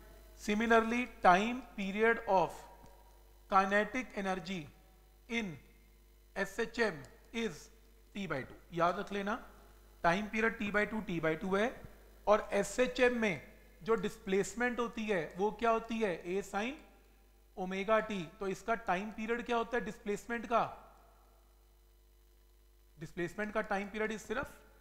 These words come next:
टी। ये तो कर रहे हैं कि एक चक्कर displace, जब displacement होती है ए to and fro, तो कितनी देर में होती है, Capital T। तो displacement का अगर कोई time period पूछे तो कैपिटल T, लेकिन potential and kinetic energy का पूछे तो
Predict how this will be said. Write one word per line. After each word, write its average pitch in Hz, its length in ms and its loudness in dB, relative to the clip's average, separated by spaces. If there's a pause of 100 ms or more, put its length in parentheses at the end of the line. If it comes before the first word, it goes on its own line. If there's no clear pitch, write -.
(200)
टी। 208 80 -4
ये - 1040 -16
तो 208 80 -14
कर 180 180 -4
रहे 202 160 -6
हैं 208 200 -6
कि 175 220 -8
एक 185 120 -8
चक्कर 196 240 -4 (400)
displace, 170 440 -8 (140)
जब - 140 -12
displacement 175 540 -6
होती 185 200 -4
है 185 200 0
ए 180 140 -2 (100)
to 185 100 -2
and 180 180 0
fro, 180 240 0 (560)
तो 160 60 -12
कितनी 196 280 -2
देर 202 200 6
में 208 60 2
होती 208 220 2
है, 214 120 8
Capital 180 380 4
T। 131 180 -6 (720)
तो 226 100 6
displacement 180 720 -2
का 220 100 4
अगर 226 180 2
कोई 233 140 -4
time 170 280 -2
period 208 340 -2
पूछे 208 260 -4
तो 220 100 -4
कैपिटल 220 380 0
T, 180 160 -6 (640)
लेकिन 202 340 -2 (140)
potential 156 600 -4 (140)
and 208 260 0
kinetic 147 340 -4
energy 175 240 -6
का 202 120 0
पूछे 196 340 -4
तो 220 140 0